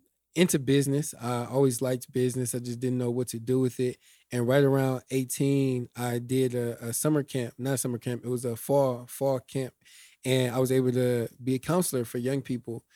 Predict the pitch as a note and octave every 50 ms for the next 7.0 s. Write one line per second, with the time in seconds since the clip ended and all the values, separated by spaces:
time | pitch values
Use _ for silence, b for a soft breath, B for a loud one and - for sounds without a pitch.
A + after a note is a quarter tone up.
0 | b b b b b - A#2+ B2 B2 B2 C3+ D3 D3 C#3 A2+ C3 C3 B2 B2 C3+
1 | C3 - - - C3 C3+ B2 C3 C3 C3 C3 - B2 B2 B2 A#2 A2 - C#3+ E3
2 | D#3+ C#3 C3+ A#2 C3 C#3 B2+ - - - C3+ C3 - D3 E3+ E3 C#3 C3+ C3 B2
3 | - - - C3 C3 C3 B2+ B2+ C3 C3 B2+ A#2+ A#2+ C#3 C#3 C3+ B2+ - - -
4 | D3 C#3 B2+ - - - - D3 D3 C#3+ C#3 A#2+ B2+ C3+ B2+ B2 A#2 - b b
5 | b b b b C#3 C#3+ D3 C#3 C3+ C#3 C3 B2 A#2+ - A2+ A#2+ C3+ C3+ B2 A#2
6 | B2 C3 C3 A#2+ A#2 A2+ - B2 A#2 - A#2 - - B2+ B2+ B2 - - A2+ A2